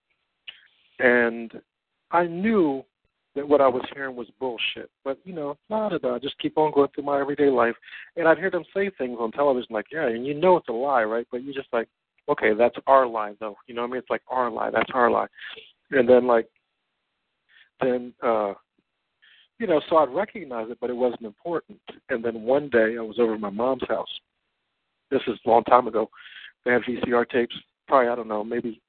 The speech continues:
early, maybe, uh, some, uh, early eighties, early nineties. And, uh, I was over at my mom's house, and I went, you know, I went in her living room. And I was like, "Yo, Mom, what you got on the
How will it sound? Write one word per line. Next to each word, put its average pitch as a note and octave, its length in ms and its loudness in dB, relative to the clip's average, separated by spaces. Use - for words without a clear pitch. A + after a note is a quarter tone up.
early, A#2+ 380 0
maybe, G#3 300 0
uh, - 100 -18
some, F#3 240 -6
uh, C3 160 -2
early C#3+ 420 2
eighties, C3+ 320 -2
early C#3 240 0
nineties. A#2 400 -6
And, A#2+ 260 4
uh, A#2+ 280 2
I B2+ 40 8
was A#2+ 100 4
over B2+ 140 2
at A#2+ 80 -6
my A#2 100 -4
mom's B2 340 2
house, A2+ 200 2
and A#2 140 -6
I A2+ 240 2
went, B2+ 160 -2
you C#3 80 -4
know, B2+ 100 0
I - 20 4
went B2+ 220 4
in B2 60 -6
her A#2 80 -2
living B2+ 300 0
room. A2 220 -4
And F3 80 6
I F3+ 60 10
was E3 100 6
like, F3 200 4
"Yo, A3 320 2
Mom, G3+ 300 -4
what G#3 160 -4
you G#3+ 80 -14
got G3+ 160 -4
on F#3 80 -6
the F3 80 -8